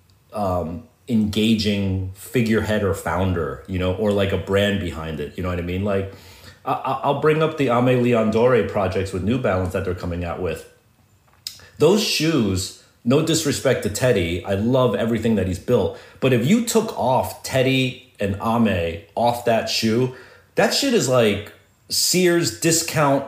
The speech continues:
like, it's just, like, a regular ass New Balance, you know what I mean? But it's the mystique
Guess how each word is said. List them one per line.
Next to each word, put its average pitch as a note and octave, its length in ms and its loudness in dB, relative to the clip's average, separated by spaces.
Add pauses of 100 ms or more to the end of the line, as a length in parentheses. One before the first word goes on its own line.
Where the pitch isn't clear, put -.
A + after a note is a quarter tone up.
(100)
like, C3+ 220 2
it's F3+ 120 4
just, C4 160 2
like, G3 120 4
a D#3 100 4 (100)
regular E3 520 4
ass C#3+ 360 2
New C#3+ 200 6
Balance, E2 520 0
you A2 60 2
know A#2+ 120 4
what B2 100 4
I A#2+ 40 4
mean? C3 260 2 (340)
But C#3+ 240 2
it's - 180 -2
the D3 100 0
mystique F3 680 0